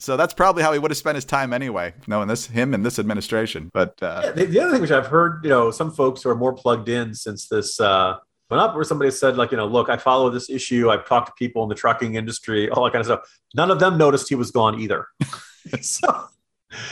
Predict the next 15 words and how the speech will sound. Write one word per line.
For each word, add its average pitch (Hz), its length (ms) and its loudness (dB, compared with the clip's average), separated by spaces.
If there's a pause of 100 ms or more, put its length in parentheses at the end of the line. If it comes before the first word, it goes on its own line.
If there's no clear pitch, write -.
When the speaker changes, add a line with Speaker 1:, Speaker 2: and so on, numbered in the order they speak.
Speaker 2:
the, 208 100 8
I 202 140 4
don't 226 180 6
get, 233 160 2
and 190 140 2
maybe 247 240 6
part 226 180 6
of 180 100 4
it 196 100 6
is 269 260 0
that 151 120 2
when 139 120 0
you're 135 80 0
the 123 80 -6
secretary, 127 800 0